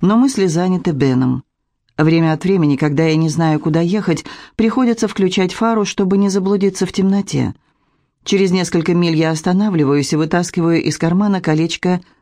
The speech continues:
Эмили. Не могу оставить его, это слишком опасно. Вдруг кто-нибудь увидит. Я целую кольцо, собираясь выбросить в воду канала, спрятать на грязном илистом дне,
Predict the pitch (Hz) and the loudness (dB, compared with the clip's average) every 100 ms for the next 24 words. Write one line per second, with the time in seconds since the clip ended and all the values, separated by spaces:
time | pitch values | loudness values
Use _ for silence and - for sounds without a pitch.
0 | _ 165 160 156 151 175 - _ _ _ | _ 0 2 4 2 -2 -8 _ _ _
1 | _ _ _ _ 156 156 151 135 143 143 | _ _ _ _ 2 4 2 2 0 0
2 | - 147 - 185 156 139 139 143 143 - | -2 -2 -2 0 0 0 0 2 0 -4
3 | - - 220 208 202 185 185 196 - 147 | -14 -6 -2 -2 -2 -2 0 0 0 -2
4 | 127 135 139 - _ _ _ - 175 233 | -2 -2 -4 -8 _ _ _ -4 0 0
5 | 226 - - 151 143 135 135 139 139 131 | -2 -6 -2 0 2 0 0 -2 0 -2
6 | 131 _ _ _ _ _ _ _ _ 160 | -6 _ _ _ _ _ _ _ _ 0
7 | 165 151 - 190 165 143 147 160 156 - | 0 0 -2 0 0 0 0 0 0 0
8 | 202 196 - - - 185 165 170 165 170 | -2 -2 -12 -18 -4 -2 0 0 0 -2
9 | 180 160 156 156 151 156 156 151 170 175 | 0 0 -2 -4 0 0 0 0 0 0
10 | 185 175 165 - - _ - - 208 185 | 0 -2 -6 -14 -20 _ -14 -2 0 0
11 | 156 139 - 170 160 151 151 143 151 - | -2 -4 0 0 2 0 0 0 0 0
12 | 165 147 - 151 143 190 208 | 0 0 0 0 2 2 0